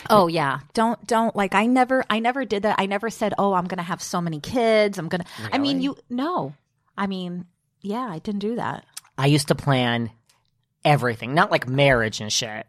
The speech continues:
Speaker 2: but, like, everything in life.
Speaker 1: I mean, listen, I think there's something about maybe having a vision board, but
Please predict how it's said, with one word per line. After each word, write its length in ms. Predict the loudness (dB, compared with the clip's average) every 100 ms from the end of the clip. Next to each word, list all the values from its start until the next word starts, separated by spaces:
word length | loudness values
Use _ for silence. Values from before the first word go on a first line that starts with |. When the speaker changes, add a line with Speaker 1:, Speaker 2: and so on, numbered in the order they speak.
| 4
Speaker 2:
but, 160 | 4
like, 340 | 6 6 4 -2 _ _ 4
everything 420 | 6 4 2 0
in 80 | -2
life. 480 | -4 -8 -14 -20 -20 _ _ 2
Speaker 1:
I 80 | 4
mean, 220 | 4 2
listen, 320 | 0 0 -2 -2
I 60 | -2
think 240 | -2 -2
there's 160 | -2 0
something 320 | -2 -2 -4
about 360 | -2 2 2 0
maybe 240 | -4 -4
having 380 | -4 -2 -2 -2 -4
a 100 | -6
vision 420 | -4 -2 0 0
board, 380 | 2 4 2 2
but 260 | 0 0